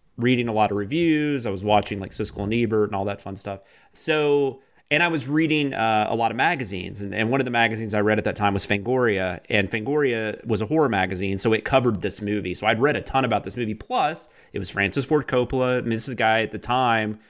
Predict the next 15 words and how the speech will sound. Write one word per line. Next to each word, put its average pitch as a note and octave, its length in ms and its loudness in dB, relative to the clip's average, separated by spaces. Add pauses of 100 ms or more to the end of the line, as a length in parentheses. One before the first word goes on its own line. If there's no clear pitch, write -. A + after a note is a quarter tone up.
(180)
was A2 140 -2
still B2+ 500 0
considered, G#2+ 840 -2
you G#2+ 120 0
know, F#2+ 260 0
one G#2 300 -2
of G#2+ 60 2
the G#2+ 60 2
best. G#2+ 380 0
I F3 60 4
guess A#3+ 140 2
he C3+ 60 2
still G2 300 -4
is, G#2+ 340 -8
but - 320 -12